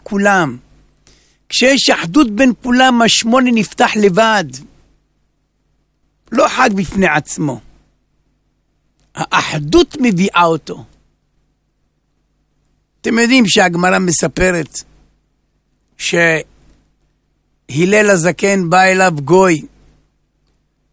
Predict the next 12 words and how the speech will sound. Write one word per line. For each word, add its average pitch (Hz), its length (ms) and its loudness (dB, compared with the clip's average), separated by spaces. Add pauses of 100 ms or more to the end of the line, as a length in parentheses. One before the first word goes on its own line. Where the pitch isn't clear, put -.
(140)
ואמר 175 500 2
לו, 190 420 0 (840)
"אני 165 220 -2
רוצה 180 400 -2
שתגייר 175 720 0
אותי, 220 420 -2 (1300)
תלמד 175 560 -2
לי 196 180 -2
את 160 100 -4
כל 208 220 0
התורה 196 460 0
כולה 196 520 0